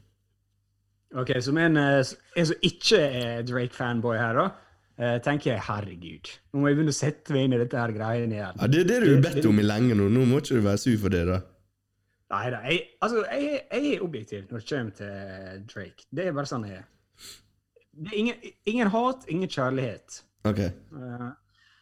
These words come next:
Speaker 1: men jeg sitter jo igjen med den følelsen da. Er det dette her han Andreas har ventet på, helt siden vi begynte med det her?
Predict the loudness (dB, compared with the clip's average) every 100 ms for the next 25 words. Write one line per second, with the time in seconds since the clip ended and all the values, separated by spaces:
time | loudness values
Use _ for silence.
0 | _ _ _ _ _ _ _ 0 4 4
1 | 0 -2 -2 0 4 6 6 6 4 2
2 | 2 2 2 0 -2 -4 -2 0 2 0
3 | 2 4 4 4 0 0 0 -2 -4 -4
4 | -2 -2 -4 -8 -10 -8 -8 -8 -10 _
5 | -8 -8 -6 -6 -4 -4 -4 -6 -12 -10
6 | -12